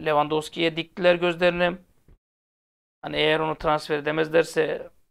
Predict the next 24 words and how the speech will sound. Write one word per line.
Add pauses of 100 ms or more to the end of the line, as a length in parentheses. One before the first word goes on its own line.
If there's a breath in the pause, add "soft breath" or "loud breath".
(640)
Luis
Suarez'e
çevirecekler
diyor. (1080)
Yani
bu
sezon
kırk
iki
maçta
on
üç
gol,
üç
asisti
var (100)
Suarez'in. (400)
Ben
Barcelona'nın (260)
alabilirse
Lewandowski'yi
alabileceğini
düşünüyorum
ama